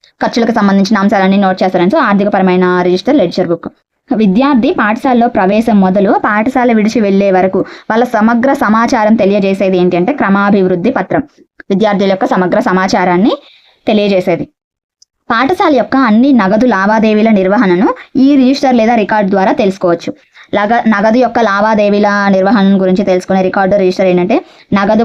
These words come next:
పుస్తకం మరియు ఆవర్జ పుస్తకం, ఇక్కడ చెప్పుకున్న cash book and ledger book. దీంట్లో, ఆ, పాఠశాలకు సంబంధించి వచ్చిన లావాదేవీలు అంటే చే-, వచ్చిన లాభాలు, అలాగే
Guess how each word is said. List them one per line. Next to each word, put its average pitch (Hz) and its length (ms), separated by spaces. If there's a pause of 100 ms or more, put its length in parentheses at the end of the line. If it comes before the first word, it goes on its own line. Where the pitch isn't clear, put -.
పుస్తకం 226 380 (200)
మరియు 214 280
ఆవర్జ 196 340
పుస్తకం, 190 220
ఇక్కడ 180 160
చెప్పుకున్న 185 220 (100)
cash 190 240
book 208 160
and 190 200
ledger 180 300
book. 170 120 (400)
దీంట్లో, 247 380 (1040)
ఆ, - 20 (720)
పాఠశాలకు 226 460
సంబంధించి 208 400 (120)
వచ్చిన 240 300
లావాదేవీలు 196 560
అంటే 233 160 (340)
చే-, 214 220
వచ్చిన 214 200 (100)
లాభాలు, 214 420
అలాగే 214 320